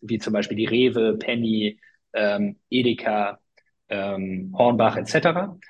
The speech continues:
Ähm, dann zweiter Vertical ist Manufacturing, also große Produktionsstandorte, äh, mit viel gefährlichen Abfällen zum Beispiel auch. Also der Fra-, Fraport, der Frankfurter Flughafen nutzt unser System. Ähm,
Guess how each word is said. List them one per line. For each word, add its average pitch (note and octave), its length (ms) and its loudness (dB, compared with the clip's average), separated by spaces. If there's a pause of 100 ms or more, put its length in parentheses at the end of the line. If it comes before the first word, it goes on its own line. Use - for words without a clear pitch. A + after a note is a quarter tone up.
(280)
Ähm, A2 400 -2
dann A#2 440 -4 (160)
zweiter A#2+ 420 -2
Vertical B2 460 -4
ist - 180 -10
Manufacturing, C#3 800 0 (280)
also G#2+ 180 -4
große C3 400 2
Produktionsstandorte, A#2 1300 0 (440)
äh, G#2 180 0
mit G#2+ 160 0
viel B2 420 0
gefährlichen C#3+ 540 -2
Abfällen A2+ 400 -6
zum A2 140 -6
Beispiel G#2+ 280 -2
auch. - 160 -4
Also A2+ 180 -4
der A2 140 0
Fra-, - 240 -4 (140)
Fraport, B2+ 520 0
der A#2 140 -6 (280)
Frankfurter B2 420 -6
Flughafen C#3 500 -4
nutzt B2 220 -10
unser A2+ 260 -2
System. B2 500 -4 (500)
Ähm, G#2+ 420 2